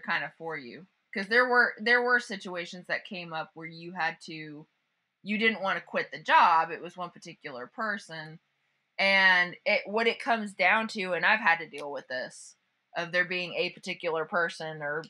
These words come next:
individuals or whatever that are causing an unhealthy mental health, you know, situation. What I had to do is you have to sit there and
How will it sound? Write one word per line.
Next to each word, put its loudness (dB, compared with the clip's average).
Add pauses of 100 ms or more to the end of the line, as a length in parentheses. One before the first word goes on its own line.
individuals -6
or -4
whatever -2
that -2
are 0
causing 0
an -6
unhealthy -4
mental -8
health, -2 (180)
you -10
know, -6 (240)
situation. -2 (1300)
What 6
I 10
had 8
to 0
do 0
is -2 (100)
you -6
have 4
to -8
sit -6
there 4
and 0